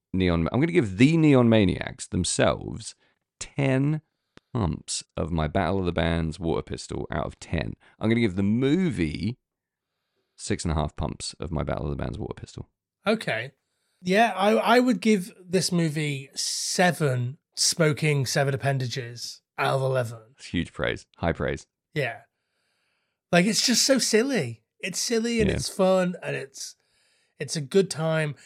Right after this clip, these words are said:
Speaker 2: It's one of those things that if it was made now, it would be shit. It would be too knowing and too winking and too fucking squoofy. Like,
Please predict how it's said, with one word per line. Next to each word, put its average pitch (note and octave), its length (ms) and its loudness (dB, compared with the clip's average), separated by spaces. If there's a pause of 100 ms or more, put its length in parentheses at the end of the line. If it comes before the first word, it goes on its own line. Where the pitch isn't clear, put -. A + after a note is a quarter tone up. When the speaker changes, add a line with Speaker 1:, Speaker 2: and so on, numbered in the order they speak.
(120)
Speaker 2:
It's G3+ 120 2
one A#3+ 160 4
of C4 60 4
those B3+ 180 2
things G#3+ 300 2
that F3+ 180 0
if E3 80 -4
it G3+ 80 -2
was F#3 180 -4
made G3 300 -2
now, D#3 480 -4
it C#3 180 -6
would C#3 200 -12
be D3+ 100 -4
shit. B2 520 -4 (540)
It D3 100 -6
would D3 120 -6
be C#3 120 -10
too G3+ 280 2
knowing E3 520 2
and C#3 120 -4
too F3 220 0
winking D#3 640 -4
and C3 120 -8
too D3 440 -8
fucking C#3 800 -10
squoofy. B2 720 -10 (400)
Like, C3 520 -6